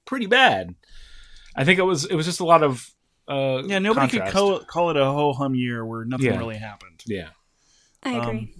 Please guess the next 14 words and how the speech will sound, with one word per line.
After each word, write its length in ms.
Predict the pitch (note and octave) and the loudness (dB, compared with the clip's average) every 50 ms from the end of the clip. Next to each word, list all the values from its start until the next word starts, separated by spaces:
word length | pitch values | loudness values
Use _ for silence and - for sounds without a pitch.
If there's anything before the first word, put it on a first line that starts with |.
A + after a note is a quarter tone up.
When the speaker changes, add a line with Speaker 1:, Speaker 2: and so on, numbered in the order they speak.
| - - - - - - - - - - | -20 -20 -20 -20 -20 -20 -20 -18 -10 -6
Speaker 2:
but 120 | F#3+ F#3+ | -4 -2
I 120 | F#3+ G3+ A3+ | 0 0 0
don't, 200 | B3+ A3+ - - - | 0 -2 -4 -6 -6
I 80 | F#3+ G3+ | -4 -2
can't 220 | - B3+ A#3+ - | 0 -2 -2 0
think 100 | A3 G3+ | -2 -2
of 60 | F#3+ | 0
anything 500 | F#3+ F#3+ F3 F3+ F3 E3+ E3 D#3+ D3 - - | 0 0 0 0 -2 -2 -2 -2 -4 -6 -6
in 220 | C3 D3 D3 C#3 | -6 -6 -6 -4
general 360 | - E3 E3 E3+ E3 D#3+ D#3 | -4 -4 -4 -2 -2 -4 -4
culture 360 | - - C#3+ C#3+ - - D3 | -2 -2 -2 -2 -2 -4 -4
that 160 | C#3 C3 A#2 - | -4 -4 -4 -6
kind 240 | - C#3 C#3 C3+ | -6 -4 -2 -2
of, 220 | C3 B2 A#2+ A#2 | -2 -4 -6 -8